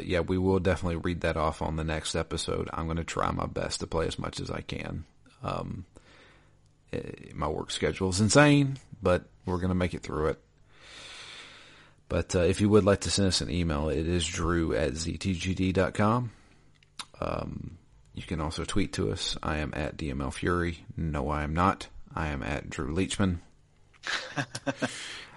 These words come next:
Uh, Matt is at R E M G S, and the podcast itself is at Z T G D Phoenix Down. Um, but yeah, I know it's a little short show, but that's okay. Uh, I do apologize once again that I didn't make it as far as I should have.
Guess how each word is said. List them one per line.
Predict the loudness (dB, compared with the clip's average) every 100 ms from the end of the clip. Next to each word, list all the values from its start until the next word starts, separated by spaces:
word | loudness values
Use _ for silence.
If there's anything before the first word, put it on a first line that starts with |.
| -2
Uh, | 2 2 2 0
Matt | 2 2
is | 2
at | 2 2
R | 2 2
E | 2
M | 0
G | 2 4
S, | 4 2 -4 -2
and | 0 2 2 0
the | -2 -4
podcast | 0 0 0 -4 -4 -4 -6
itself | -6 -6 -6 -6 -8
is | -8
at | -8 -8
Z | -8 -6
T | -6
G | -4 -2
D | 0 0
Phoenix | -2 -2 -4
Down. | -4 -2 -2 -6 -16 _ -10 -10 -14 -20 -20 -20 -20 -20 -6
Um, | -2 0 0 0
but | 2
yeah, | 4 4 2 -2 -14 -20 _ _ 0
I |
know | 4
it's | 4 4
a |
little | 4
short | 4 2 0 0
show, | 0 4 6 6 4 -2 -8 -8
but | -2
that's | 0 2
okay. | -2 2 6 6 4 -4 -18 -20 -14 -8
Uh, | -4 -4 -2
I | 0
do | 0
apologize | 4 6 8 6 4 4
once | 2 0 0
again | 2 4 4
that | 2 2
I |
didn't | 2 0 0
make | -2
it | -2
as | -4
far | 0 0
as | 2
I | 0
should | 2 2 4
have. | 4 2 0